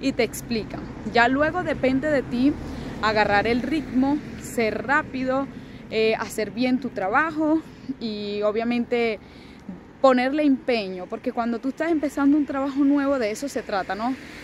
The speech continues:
De aprender, preguntar cómo se hace, ir agarrando los truquitos, porque más que todo en la limpieza tienes que ser rápido y dejar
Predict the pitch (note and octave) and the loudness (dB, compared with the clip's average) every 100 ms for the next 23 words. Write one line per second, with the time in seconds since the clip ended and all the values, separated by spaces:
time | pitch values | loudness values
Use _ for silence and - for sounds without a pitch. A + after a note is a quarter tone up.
0 | - G#3 G#3+ G#3+ G3 G#3+ C#4+ C4+ A3+ G#3+ | -4 2 2 2 -2 2 2 2 -2 -2
1 | G3 F#3 C#4 D4 C#4+ - A3 A3 A3 A3 | -4 -4 2 4 4 -2 -4 -4 -6 -2
2 | A3+ C#4+ C#4 C#4 C#4 C#4 - A3+ B3 B3 | 0 0 0 -2 -2 -4 -6 -2 0 0
3 | A3 G#3+ A#3+ C4 - G3+ F#3+ C#4 C#4+ C4+ | 0 0 0 -2 -2 -2 -2 -2 0 0
4 | C4+ C4 - - - - A#3 C4+ A#3 A3+ | 0 -2 -12 -16 -14 -6 -4 -2 -2 -2
5 | C#4 C#4 C#4+ C#4+ G#3+ G3+ G#3 A3+ C4+ C4+ | -4 0 2 2 0 -4 -4 -2 -2 0
6 | C4 B3 A#3+ A#3+ A3+ A3 A#3 - - - | 0 0 -2 -8 -6 -8 -8 -14 -20 -20
7 | - - A#3 D4 D4+ D4 D4+ - B3+ G#3+ | -20 -6 -2 -2 0 0 0 0 0 0
8 | F#3+ G3 | 0 -6